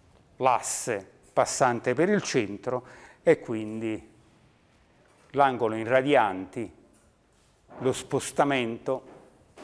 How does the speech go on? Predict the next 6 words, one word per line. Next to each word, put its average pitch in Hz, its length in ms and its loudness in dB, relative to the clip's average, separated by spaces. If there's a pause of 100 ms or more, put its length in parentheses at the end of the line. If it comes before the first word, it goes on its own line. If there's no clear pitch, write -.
(760)
per 135 180 4
l'angolo 117 760 0 (640)
dà 127 240 4
semplicemente 113 1120 -4 (4000)
la 135 160 4
variazione 127 1160 2